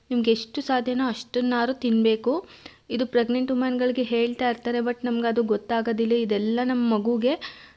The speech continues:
ಬ್ರೈನ್ ಡೆವಲಪ್ಮೆಂಟ್‌ಗೆ ಮತ್ತು ಬೋನ್, ಆ, ಚೆನ್ನಾಗಿ ಬೆಳೆಯೋದಕ್ಕೆ ಇದು ಹೆಲ್ಪ್ ಆಗುತ್ತೆ. ನಂಗೆ ಸಪ್ರೇಟಾಗಿ ಈಗ ಎಷ್ಟು ಬೇಕೋ ಅಷ್ಟಕ್ಕೆ ಮಾತ್ರ ಉಪ್ಪು ಮತ್ತು ನಿಂಬೆ ರಸ ಹಾಕ್ಕೊಂಡು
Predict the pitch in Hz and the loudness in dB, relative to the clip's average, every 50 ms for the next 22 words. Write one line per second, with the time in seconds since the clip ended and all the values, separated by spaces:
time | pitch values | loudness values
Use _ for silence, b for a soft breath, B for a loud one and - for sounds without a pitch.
0 | B B - 214 226 233 247 262 262 262 240 233 226 233 240 240 240 240 240 240 | B B -6 0 4 4 4 6 4 4 4 4 2 2 0 -2 -2 -2 0 0
1 | 226 226 - 240 240 226 233 226 233 254 294 330 B B B B B B 226 220 | -2 -2 0 0 0 2 0 0 0 0 -2 -2 B B B B B B -4 0
2 | 214 233 240 262 269 254 - - 226 226 226 226 226 226 226 240 240 - - _ | 2 4 4 4 4 2 2 0 0 0 0 2 0 0 -2 -4 -8 -12 -20 _
3 | _ B B B B B - - - 247 247 247 254 247 226 226 220 220 233 240 | _ B B B B B -20 -8 -2 0 2 2 2 2 2 2 4 4 4 4
4 | 240 226 220 226 - 240 240 233 254 254 254 220 208 220 226 226 233 226 226 208 | 4 2 0 -2 -4 -4 -2 -2 0 0 0 2 2 0 0 0 0 0 0 0
5 | 208 208 - 226 233 294 370 B B B B B B B B B B B B - | -2 -4 -4 -4 -4 -4 -6 B B B B B B B B B B B B -4
6 | 262 254 254 - 247 240 262 269 269 269 269 269 254 262 247 226 240 220 220 - | -4 -2 0 0 -2 0 2 2 2 2 2 0 0 0 0 2 0 0 0 -2
7 | - - 240 254 247 247 254 233 214 - - - 247 247 247 247 233 233 - 254 | -6 0 0 0 0 2 0 -2 -2 -4 -6 -6 -4 -2 -2 -2 -4 -4 -4 -2
8 | 254 247 220 220 - - 254 240 233 233 233 233 277 311 403 - B B B B | -2 -2 -2 -4 -4 -6 -4 -2 -2 -2 -2 -4 -6 -6 -6 -8 B B B B
9 | B B B B _ - 247 247 240 240 247 247 254 240 233 233 240 233 226 226 | B B B B _ -2 0 2 2 2 2 0 -2 -4 -2 -2 -2 -2 -2 -2
10 | 233 240 240 226 226 240 | -2 -2 0 0 0 -2